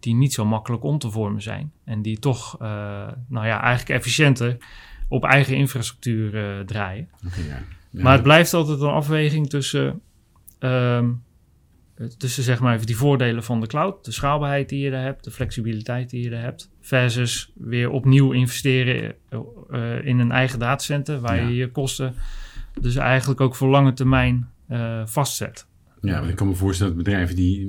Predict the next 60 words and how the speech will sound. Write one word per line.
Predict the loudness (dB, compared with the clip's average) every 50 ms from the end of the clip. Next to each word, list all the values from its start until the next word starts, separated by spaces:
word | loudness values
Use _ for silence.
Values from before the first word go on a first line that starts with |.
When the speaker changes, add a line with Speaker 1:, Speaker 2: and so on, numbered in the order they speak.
| -6 -8
Speaker 2:
min | -6 -4 -4 -2 0 0
of | 0
meer | 2 2 2
helemaal | 4 4 4 4 4
zijn | 2 0 0
overgestapt, | 2 2 2 0 -2 -6 -4 -4 -4 -4 -4 -8 -12 -18 _ _ -20 _ _ _ _ _ _ _ _ -20 -20 _ -12 -8
eh, | -4 -2 0 0 0 2 2 0 0
natuurlijk | 0 0 2 2 2 2 4
ook | 2 0 2
hun | 2 2 2
eigen | 2 0 0 0 0 2
datacenter | 2 2 2 0 -2 0 2 2 2 2 2 0 -2
of, | -2 -4 -4 -6 -6 -8 -12 -16 -14 -12 -12 -10 -10 -10 -10
eh, | -10
als | -10 -8 -4
ze | -4
het | -4 -4
misschien | -4 -2 0 2
wel | 2 2
in | 2 2
service | 2 2 2 2 2 0 0
deden | 0 0 0 0 0 -2
ergens | -2 -2 -4 -6 -6 -6
bij | -6 -6 -4 -4
een, | -4 -4
een | -4 -2
leverancier. | -2 -2 -2 -2 -2 -4 -2 -2 0 0 -2 -2 -6 -10 -20 -20 -20 -20 -20 -20 -20 -20 -20 -20 _
En | -8 -6 -4 -4 -4 -4
als | -4 -2 0
ze | 0
dat | 0 0
kwijt | 0 2 2 2 4
zijn, | 2 2 0
dat | 0 0
ze | 0 0
dan | 0 2 2 0 0 -2 -4 -6
het | -8 -10 -10 -6 -2
idee | 0 2
hebben | 4 4 2 2
van, | 0 0
"Ja, | 0 0 0
wacht | -2 -2 -2
even, | 0 0 0 0 0 -2
dat | -4 -6 -8 -8
gaat | -6 -6 -4 -4
ons | -4 -4
toch | -2 -2 -2
ook | -2 0
wel | 0 0 2 2
heel | 2 4 6 6 6
veel | 6 2 0
kosten | 2 0 -2 0 0 0
om | 2 2
het | 0 0
weer | 0 -2 -2
opnieuw | -2 -2 2 4 4 4
op | 4 2
te | -2 -4
bouwen." | -2 -2 -4 -4 -6 -8 -4
Speaker 1:
Ja, | 0 0 0 0